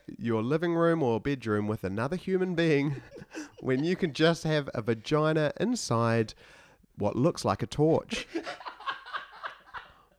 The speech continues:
Keep the torch by your bed so that if anyone comes into your room, a real human being, and one d-, looks around, they'll go, "Oh, that must be p-, for power cuts."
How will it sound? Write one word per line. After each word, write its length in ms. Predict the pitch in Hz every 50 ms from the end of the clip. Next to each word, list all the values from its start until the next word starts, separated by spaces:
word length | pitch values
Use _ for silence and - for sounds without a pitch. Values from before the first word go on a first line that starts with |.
| _ - _ -
Keep 220 | - 226 233 -
the 60 | 185
torch 400 | - - 170 156 139 - - - -
by 120 | 123 117 117
your 100 | 107 101
bed 420 | 95 - 143 156 170 175 165 - - - -
so 240 | - - - 170 156
that 180 | 143 147 139 -
if 140 | 135 - - -
anyone 680 | - 185 190 185 185 170 156 156 147 143 135 123 - - - - -
comes 260 | - 185 208 202 175
into 200 | 170 147 - 135
your 120 | 127 120 117
room, 280 | 123 131 135 135 131
a 120 | - - 117
real 180 | 131 123 120
human 320 | 117 107 127 117 123 110 107
being, 420 | 151 156 160 156 151 147 143 -
and 300 | - 131 123 120 120 123 - - -
one 240 | - 131 131 131 127
d-, 60 | 127 -
looks 280 | - 131 147 - - -
around, 360 | 131 135 143 151 151 151 151
they'll 120 | 143 139 135
go, 260 | 131 139 139 135 131 -
"Oh, 260 | - 185 196 190 185 175
that 180 | 165 180 -
must 240 | - 156 143 - -
be 120 | 131 135
p-, 120 | 131 - 135 -
for 140 | - 156 143
power 340 | - - 147 123 113 120 120
cuts." 480 | - - 135 131 - - - - -